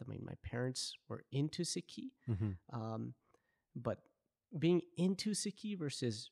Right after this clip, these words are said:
Speaker 1: actively practicing it, I found can be kind of different sometimes,
Speaker 2: Oh, for
Speaker 1: especially
Speaker 2: sure.
Speaker 1: when you're raised as, as a young child and you're learning things and you're not quite understanding sometimes why you do things.
Speaker 2: Mm-hmm.
Speaker 1: Uh, that was a lot of my childhood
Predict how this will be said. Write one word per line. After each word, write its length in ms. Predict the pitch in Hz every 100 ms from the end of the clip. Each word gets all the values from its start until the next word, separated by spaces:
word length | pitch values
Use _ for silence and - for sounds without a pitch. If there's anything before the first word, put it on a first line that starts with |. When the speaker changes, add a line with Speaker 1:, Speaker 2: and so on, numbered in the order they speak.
| _ -
Speaker 1:
actively 480 | 151 - 143 135
practicing 720 | 123 - 131 131 - 131 123 117
it, 160 | 107 104
I 60 | -
found 300 | 113 113 113
can 100 | 113
be 200 | 113 110 - _ _ -
kind 160 | 175 151
of 120 | 117
different 340 | 139 - 123
sometimes, 580 | - 101 - 104 104 87
Speaker 2:
Oh, 40 | -
for 60 |
Speaker 1:
especially 220 | 95 98 92
Speaker 2:
sure. 80 |
Speaker 1:
when 80 | 123
you're 100 | 117
raised 340 | 107 110 113 113
as, 220 | - - _ _ _ _ -
as 100 | 117
a 60 | 110
young 280 | 113 113 113
child 500 | - 117 123 131 123
and 200 | 104 101 _ _ _ _ -
you're 160 | 107
learning 380 | 101 113 127 131
things 440 | 123 131 135 131 123
and 300 | 107 104 - _ _ _ _ _ _ -
you're 100 | 127
not 220 | 127 123
quite 240 | - 131 -
understanding 640 | 131 131 131 - 131 123 135
sometimes 440 | 127 123 131 120
why 320 | 110 113 120
you 180 | 131 135
do 160 | 131 147
things. 480 | - - 277 269 127
Speaker 2:
Mm-hmm. 240 | 101 107 92 - _ _ -
Speaker 1:
Uh, 180 | - - - -
that 120 | 190
was 200 | 165 139
a 80 | 139
lot 240 | 127 123
of 60 | 120
my 180 | 110 107
childhood 560 | - 107 107 104 101